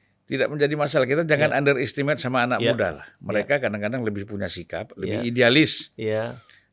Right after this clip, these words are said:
Speaker 1: Nah, cuman kan orang-orang tua ini suka underestimate,
Speaker 2: <laughs>
Speaker 1: ya kan? "Wah, masih muda, nggak
Speaker 2: Iya,
Speaker 1: mungkin."
Speaker 2: pengalaman.
Speaker 1: Padahal kan anak-anak muda itu relatif idealismenya itu
Speaker 2: Ya.
Speaker 1: masih bisa, masih punya, punya
Speaker 2: Ya.
Speaker 1: idealisme, dan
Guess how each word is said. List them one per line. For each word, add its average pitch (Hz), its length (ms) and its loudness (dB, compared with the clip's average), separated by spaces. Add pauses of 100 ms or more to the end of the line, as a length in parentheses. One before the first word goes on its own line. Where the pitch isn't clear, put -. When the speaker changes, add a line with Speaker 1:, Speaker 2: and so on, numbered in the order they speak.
Speaker 1:
Nah, 92 80 -10
cuman 117 320 -6
kan 165 160 -2
orang-orang 127 480 2
tua 123 260 4
ini 139 140 2
suka 127 320 0
underestimate, 123 720 -2
Speaker 2:
<laughs> 165 480 0
Speaker 1:
ya 117 100 6
kan? 120 300 -2 (240)
"Wah, 76 160 -8
masih 78 260 -10
muda, 82 480 -2
nggak 80 220 -4
Speaker 2:
Iya, 80 80 -8
Speaker 1:
mungkin." 87 400 -8
Speaker 2:
pengalaman. 98 640 -4
Speaker 1:
Padahal 113 260 -2
kan 160 140 -2
anak-anak 139 400 0
muda 131 240 4
itu 123 180 2
relatif 127 680 0 (240)
idealismenya 113 720 0
itu 123 80 -6
Speaker 2:
Ya. 135 80 -4
Speaker 1:
masih 107 220 0
bisa, 104 300 -4 (840)
masih 101 380 -8 (340)
punya, 117 540 -4
punya 104 240 -2
Speaker 2:
Ya. 104 80 -2
Speaker 1:
idealisme, 107 580 -4 (320)
dan 98 320 -4